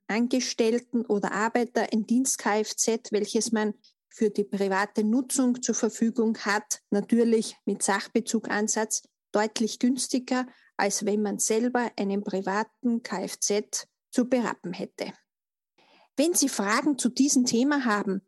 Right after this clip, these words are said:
dann hilft Ihnen gerne Ihr Bilanzbuchhalter oder Steuerberater des Vertrauens sehr gerne weiter.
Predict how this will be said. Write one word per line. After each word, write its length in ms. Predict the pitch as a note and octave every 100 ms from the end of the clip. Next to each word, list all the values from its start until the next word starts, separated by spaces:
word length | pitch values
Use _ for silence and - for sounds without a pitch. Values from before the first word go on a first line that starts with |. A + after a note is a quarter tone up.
| _ -
dann 160 | A3
hilft 360 | G#3 B3 C#4 -
Ihnen 280 | A3+ G#3+ G#3
gerne 320 | G#3+ A#3 C4+
Ihr 180 | A#3+ A3
Bilanzbuchhalter 1080 | - G3 G3+ C4+ - D4 C4+ A#3+ A3+ - G#3+
oder 240 | G3+ F#3+
Steuerberater 880 | F#3 - G#3+ A#3+ B3 B3 A3 G#3 G#3+
des 240 | G#3 G3+ -
Vertrauens 640 | F#3+ F#3+ G3 G#3+ A#3 - -
sehr 380 | - G3 G3+ G#3+
gerne 460 | G#3+ G3+ G3+ G#3
weiter. 420 | G3+ F3 - -